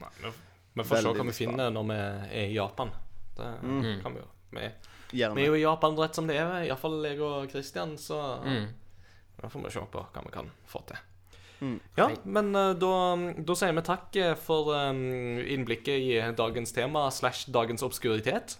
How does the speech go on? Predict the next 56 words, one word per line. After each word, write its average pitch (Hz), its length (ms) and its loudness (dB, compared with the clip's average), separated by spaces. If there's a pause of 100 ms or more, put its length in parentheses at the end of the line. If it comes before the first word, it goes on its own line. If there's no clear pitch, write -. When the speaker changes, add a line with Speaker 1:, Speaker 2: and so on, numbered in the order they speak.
Speaker 1:
eh, 127 540 2
Speaker 2:
Mm. 110 220 -6
Speaker 1:
som 123 120 0
da 110 80 4
var 107 120 2
Hebirekke, 107 600 0
eller 117 300 2
Euphoria. 113 600 0 (1300)
Eh, 120 60 -10 (400)
alt 107 100 -2
Speaker 2:
Stemmer. 110 200 -2
Speaker 1:
etter - 20 -4 (100)
hvem 101 80 -6
du 107 60 -8
spør. 170 220 -2 (200)
Ja. 147 120 2
Speaker 3:
Der 110 120 -4
lærte 113 300 0
jeg 135 180 4
noe 113 100 0 (100)
nytt, 165 280 0
Speaker 1:
Ja. 110 160 6
Speaker 3:
i 135 40 0
hvert 139 120 0
fall. 170 200 -2 (240)
Speaker 1:
Veldig 98 200 2
gøy, 113 100 4
Speaker 2:
Mm. 139 140 -2
Speaker 1:
veldig 95 180 0
gøy. 143 120 0 (300)
Speaker 3:
Mm. 107 180 -4 (480)
Speaker 1:
Da 156 100 4
håper 175 600 6
vi 120 80 0
at, 139 280 2
eh, 110 220 6
de 101 120 2
som 98 180 -2
hører 92 220 -2
på - 120 -4
også 95 100 -4
har 101 80 -4
hatt 95 120 -10
det - 100 -6
veldig 104 200 -6
gøy 147 140 4
med 139 120 2
å 98 160 6
lære, 95 500 2
kanskje 117 300 -2
dere 107 100 -6
har 101 200 -2
lært - 80 -18
noe 104 100 -8
nytt 107 200 -8
også. - 240 -2